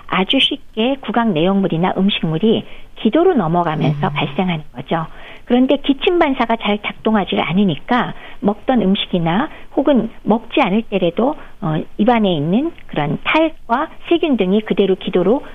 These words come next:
Speaker 1: 넘어가기 쉽기 때문에
Speaker 2: 예.
Speaker 1: 이러한 경우가 또한 노인 폐렴을 유발하는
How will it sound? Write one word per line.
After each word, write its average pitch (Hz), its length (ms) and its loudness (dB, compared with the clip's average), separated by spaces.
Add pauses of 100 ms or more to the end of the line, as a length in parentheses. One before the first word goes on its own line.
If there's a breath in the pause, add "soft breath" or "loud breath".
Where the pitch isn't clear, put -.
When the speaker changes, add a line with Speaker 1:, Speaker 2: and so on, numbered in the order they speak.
Speaker 1:
넘어가기 180 440 2
쉽기 - 300 -2
때문에 160 440 0 (120)
Speaker 2:
예. 127 320 -4
Speaker 1:
이러한 277 420 2
경우가 196 460 0 (280 loud breath)
또한 226 320 0
노인 254 320 2
폐렴을 208 460 2
유발하는 175 540 0